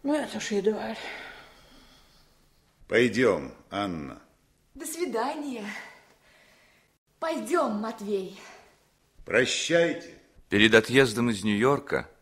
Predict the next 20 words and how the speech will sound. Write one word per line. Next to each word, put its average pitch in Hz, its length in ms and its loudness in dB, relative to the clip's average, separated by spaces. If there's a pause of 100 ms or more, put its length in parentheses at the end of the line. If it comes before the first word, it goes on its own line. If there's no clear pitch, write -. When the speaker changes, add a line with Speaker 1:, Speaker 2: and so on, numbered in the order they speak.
(560)
Speaker 4:
Матвей 107 600 0
и - 180 -2
Анна 117 640 2
отправились 110 720 -2
на 95 100 0
пристань 117 640 -6 (320)
смотреть, 92 680 -2
как 95 200 2
подходят 90 540 -2
корабли 82 560 -2
из 80 280 -8
Европы. 67 680 -2 (1500)
И 73 100 0
они 101 240 6
видели, 110 460 2
как, 98 200 -2
рассекая 113 560 4
грудью 98 460 0
волны 95 320 4
залива, 101 580 0